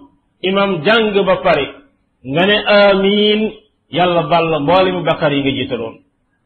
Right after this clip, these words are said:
Borom xam-xam yi am uute, ki ànd ci gannaaw imaam day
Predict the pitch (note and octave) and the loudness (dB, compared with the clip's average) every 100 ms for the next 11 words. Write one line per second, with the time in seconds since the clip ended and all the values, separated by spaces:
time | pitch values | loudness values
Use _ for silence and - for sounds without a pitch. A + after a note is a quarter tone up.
0 | _ _ C3 D#3 D#3 D#3+ E3 E3 E3 E3+ | _ _ -8 -8 -6 -6 -4 -4 -4 -6
1 | A3+ A3+ G3+ C#3+ A2+ - - _ _ _ | -2 -2 0 -2 -4 -14 -20 _ _ _
2 | _ _ _ - E3+ G3+ A3 G#3+ G#3 F3 | _ _ _ -8 -2 0 2 0 -2 0
3 | F#3+ G3 G3+ G3+ F3+ E3+ B2+ - - - | 0 0 0 0 0 0 -2 -8 -16 -20
4 | _ _ _ _ _ _ A#2 C3 F#3+ | _ _ _ _ _ _ -10 0 0